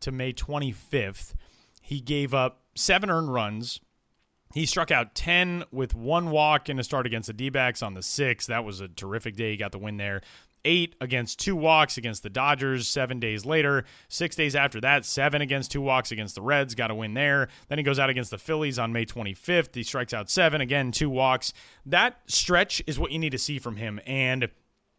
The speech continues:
was really putting it together, and then got roughed up a little bit against the Mariners. The injury revealed itself. He's on the D L for the next three weeks. Comes back, makes two starts, makes one start out of two appearances on the D L for the next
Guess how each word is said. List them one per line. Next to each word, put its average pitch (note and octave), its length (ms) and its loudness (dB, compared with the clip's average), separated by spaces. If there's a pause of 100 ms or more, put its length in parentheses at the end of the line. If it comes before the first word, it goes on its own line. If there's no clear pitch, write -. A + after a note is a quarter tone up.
(180)
was E3+ 240 2
really A#3+ 160 4
putting A3 220 6
it F#3+ 80 -2
together, G3 420 2
and D3 160 -4
then D#3+ 320 2 (300)
got D3+ 160 4
roughed F3 240 2
up E3+ 80 2
a E3+ 40 -2
little E3+ 140 2
bit D3 140 2
against B2+ 240 -2
the B2 40 -6
Mariners. C#3+ 480 2
The A#2 100 -8
injury C#3 360 -2
revealed A#2+ 400 -2
itself. A2+ 440 -2
He's A#2+ 120 -6
on B2+ 140 0
the A2 60 -2
D A2+ 160 -2
L G#2 120 0
for A2 100 -6
the G#2 60 -6
next G2 220 -8
three G2 140 -10
weeks. D#2 320 -14
Comes E3+ 280 0
back, D#3 260 4
makes C#3 220 -6
two C#3+ 160 -4
starts, B2+ 560 -2
makes C#3+ 220 -2 (240)
one F#3+ 240 4
start G#2+ 280 0
out A#2+ 120 -4
of A2 80 -6
two C3 180 -2
appearances A2+ 560 -4 (340)
on D3+ 200 6
the C3+ 80 2
D C3 160 2
L A#2+ 100 6
for A#2+ 100 -6
the A2 100 -4
next - 320 -2